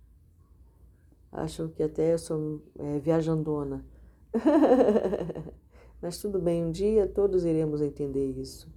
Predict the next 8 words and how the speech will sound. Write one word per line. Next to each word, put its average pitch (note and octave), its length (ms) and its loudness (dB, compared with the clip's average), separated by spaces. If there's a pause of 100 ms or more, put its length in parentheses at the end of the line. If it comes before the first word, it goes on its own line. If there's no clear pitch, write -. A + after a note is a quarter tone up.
(400)
E - 60 -6
trataremos F3 680 4
a E3 80 2
alma E3+ 760 0
primeiro, D3 680 -2 (340)
para D#3+ 120 -2
depois D#3 420 0
tratar D#3 580 -2